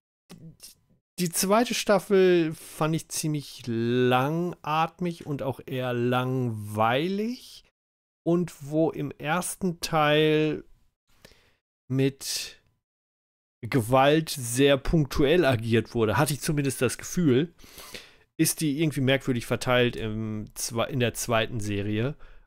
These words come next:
oder in der zweiten Staffel und wirkt dadurch irgendwie fehl am Platz. Ich weiß es auch nicht.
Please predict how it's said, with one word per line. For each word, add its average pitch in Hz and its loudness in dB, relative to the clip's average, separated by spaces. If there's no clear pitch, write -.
oder 117 -2
in 113 0
der 107 -2
zweiten 120 -2
Staffel 143 0
und - -8
wirkt 180 -2
dadurch 165 -2
irgendwie 165 -4
fehl 156 0
am 107 -2
Platz. - -2
Ich 120 -6
weiß 143 2
es 123 -4
auch 117 0
nicht. 117 -6